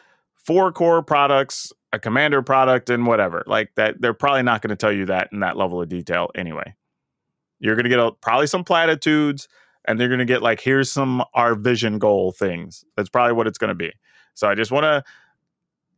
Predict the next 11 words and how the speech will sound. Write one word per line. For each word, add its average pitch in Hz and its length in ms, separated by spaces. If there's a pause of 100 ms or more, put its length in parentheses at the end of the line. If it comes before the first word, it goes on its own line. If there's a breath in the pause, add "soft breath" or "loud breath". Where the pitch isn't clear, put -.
(300)
tell 175 180
people, 131 300
like, 120 160
if 107 80
you've 139 140
not 143 220
listened 147 280
to 147 60
corporate 139 440
stuff 139 360
before, 123 600